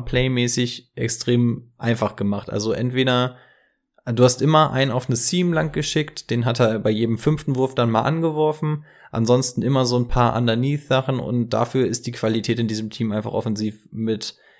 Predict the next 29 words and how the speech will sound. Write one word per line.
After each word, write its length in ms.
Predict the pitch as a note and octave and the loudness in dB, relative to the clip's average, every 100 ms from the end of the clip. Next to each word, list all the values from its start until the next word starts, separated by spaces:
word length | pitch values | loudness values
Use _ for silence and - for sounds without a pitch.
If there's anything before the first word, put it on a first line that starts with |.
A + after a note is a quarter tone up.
| _ | _
Evans, 560 | - A2+ A#2 A2+ A2 - | 0 2 4 2 0 -2
Godwin, 680 | A#2 A2 A2+ A2 G#2+ G2+ F#2 | 0 0 0 0 2 0 0
Gronk, 560 | A2+ A2+ A#2 A2+ A2 - | 2 2 2 -2 -4 -4
Miller 560 | A#2 A#2+ A#2+ A2 A#2 - - | 0 2 2 0 -4 -10 -14
einfach 320 | A#2+ A2 G#2 - | -6 -2 -4 -4
zu 220 | - A#2+ | -2 0
hoch, 340 | G#2+ A2+ A2+ | 2 2 2
als 200 | G2 G2 | -4 -4
dass 120 | G#2+ - | -4 -4
du 80 | |
das 200 | G#2 G#2 | 0 -2
ungenutzt 520 | - A2 G#2 G2+ - - | -2 -4 -2 -2 -6 -8
lässt. 300 | - - - | -8 -8 -8
Und, 360 | G2 F#2+ - _ _ _ _ _ _ - | -8 -8 -10 _ _ _ _ _ _ -10
ähm, 720 | G#2 G2 G2 F#2+ F#2+ F#2+ - - | -4 -2 -2 -2 -4 -6 -10 -10
ja, 180 | G2+ G#2 | -2 -2
offensiv, 640 | A2 - B2 A#2+ B2+ B2 | -2 0 0 2 0 -2
es 240 | - G#2+ C3 | -6 -4 -2
lief 300 | C#3+ D3 - | 0 0 -2
einfach, 340 | A#2+ B2+ A#2 | -2 -2 -2
gab 220 | B2 A#2 | -2 -2
keine 180 | - A#2 | 0 -2
großen 340 | A2+ A2 - | 0 -4 -4
Ausfälle. 460 | G#2 A#2+ A#2+ B2 A#2 | -2 -4 -2 -2 -2
Zum 220 | A#2+ A#2 | -2 -4
Schluss 320 | - C3+ C3+ | 0 2 2
dann 160 | - C3 | 2 0
natürlich 480 | A#2+ A#2 A#2+ A2 - | 0 -2 -6 -4 -2
schon, 340 | D3 D3+ D#3+ | 0 0 -2